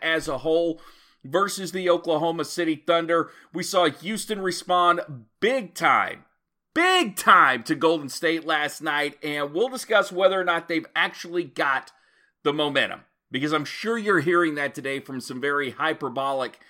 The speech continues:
talk show hosts that Houston may have seized momentum.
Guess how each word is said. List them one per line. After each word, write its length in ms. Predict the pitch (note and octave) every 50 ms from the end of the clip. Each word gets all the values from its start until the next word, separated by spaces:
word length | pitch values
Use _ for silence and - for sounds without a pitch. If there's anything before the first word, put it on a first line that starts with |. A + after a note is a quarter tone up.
| _ _ _ _ _ _ _ -
talk 280 | - F#3 F3+ D#3+ -
show 260 | - - D#3 C#3 B2 -
hosts 320 | - C3+ B2+ B2 - -
that 180 | - C3+ B2 A2+
Houston 440 | C3 F3 F#3+ F3 - - F3 E3 D#3+
may 160 | D#3+ D#3 D#3+
have 100 | D3 A#2+
seized 420 | - - - D#3 D#3 D#3+ D3+ B2+ C3+
momentum. 560 | C#3+ C#3 C#3 C3+ C3 C#3 C#3 C#3 C#3 C3+